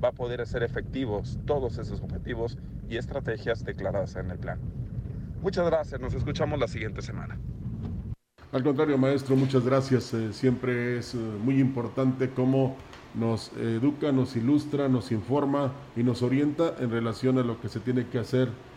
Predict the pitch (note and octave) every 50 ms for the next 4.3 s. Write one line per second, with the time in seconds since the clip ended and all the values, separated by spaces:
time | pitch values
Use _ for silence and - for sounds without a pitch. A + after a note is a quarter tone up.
0 | - - - - - A#2 A2 A2 A2+ A2 A2+ A2+ A2+ A2 A2 A2 A2 A2 A2 G#2+
1 | G#2+ G#2+ G#2+ G#2+ G#2 G#2 G#2 G#2+ - - - - - - B2 B2 B2 A#2+ A#2 A#2
2 | A#2 B2 B2 A#2+ - - A2+ - B2 A#2+ A#2 A#2 A2+ C#3+ E3 F3 E3+ D#3+ C#3+ B2
3 | A#2 A2+ G#2 - - C#3 C#3+ D3 D3 C3+ B2 A2+ - - A2 A2 A2 A2+ A2 -
4 | - C3 C#3+ D#3 D#3+